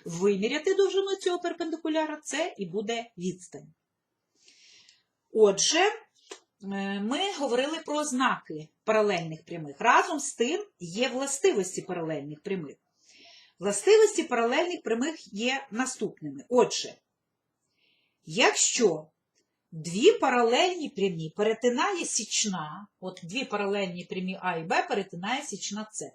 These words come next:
то відповідні кути рівні.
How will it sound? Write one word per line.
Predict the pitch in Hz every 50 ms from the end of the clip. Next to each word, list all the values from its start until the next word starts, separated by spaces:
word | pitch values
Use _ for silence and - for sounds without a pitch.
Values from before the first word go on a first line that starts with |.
| _ _
то | - 349 320 269 254 240 247 - _ _ _ _ _ _ _ _ _ _ _ _ _ _ _ _ _ _ _ _ _ _ _ _ _
відповідні | 175 185 262 - - - 277 269 214 196 220 240 247 247 311 370 415
кути | 403 - - 214 - - - 240 240 269 285 - - -
рівні. | 196 233 262 240 185 143 143 139 147